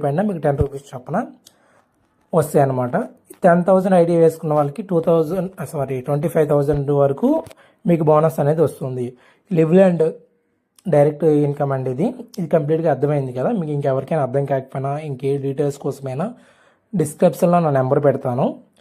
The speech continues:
So నాకు కాల్ చేయండి, నేను కంప్లీట్ గైడెన్స్ అనేది మీకు ఇస్తాను.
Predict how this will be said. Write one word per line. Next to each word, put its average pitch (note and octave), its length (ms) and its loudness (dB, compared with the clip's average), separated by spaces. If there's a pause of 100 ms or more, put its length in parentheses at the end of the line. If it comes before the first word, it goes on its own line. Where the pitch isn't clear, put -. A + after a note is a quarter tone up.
(360)
So G3+ 120 -4 (540)
నాకు D#3 220 2
కాల్ C#3 240 6
చేయండి, C3+ 360 -4 (640)
నేను D#3+ 220 0
కంప్లీట్ D3 340 0
గైడెన్స్ C#3 400 2
అనేది B2+ 280 -4
మీకు C3+ 160 -2
ఇస్తాను. A2+ 360 -12